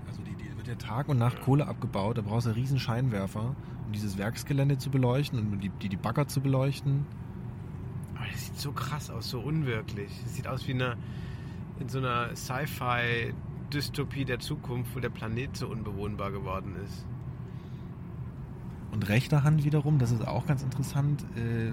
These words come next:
Speaker 1: sieht man so die Auszüge des, des Riesengebirges schon. Man hat dann doch so dunkelblaue Bergspitzen vor dem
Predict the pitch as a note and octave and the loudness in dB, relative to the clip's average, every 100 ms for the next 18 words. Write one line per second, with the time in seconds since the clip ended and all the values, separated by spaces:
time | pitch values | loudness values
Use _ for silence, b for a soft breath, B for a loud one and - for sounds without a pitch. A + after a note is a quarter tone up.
0 | A#2+ G#2+ A#2+ C3 A#2+ A2+ A2+ - A2 - | -2 -2 2 4 4 2 0 0 0 0
1 | - C#3 C3+ C3 A#2+ A2+ - A2+ - A#2 | 0 2 4 4 2 0 -2 -2 2 2
2 | C#3 D#3+ D#3+ D#3 C#3 D3+ D#3+ - - E3+ | 4 4 4 2 0 0 -2 -2 0 2
3 | C#3 A2+ A2 A2+ A2 A#2+ - - B B | 2 2 4 4 6 4 2 -2 B B
4 | B - A2+ G#2+ C3+ C#3 B2+ A2+ A#2+ A#2+ | B 0 4 8 10 10 10 8 10 10
5 | A#2+ A#2+ A#2 - - - - G#2+ B2 - | 10 10 8 2 -6 -6 4 6 6 4
6 | - D3 - D3+ D3+ D#3 D3+ - A#2+ A#2 | 2 2 4 6 6 6 4 4 4 6
7 | A#2 A#2 A2+ | 6 6 4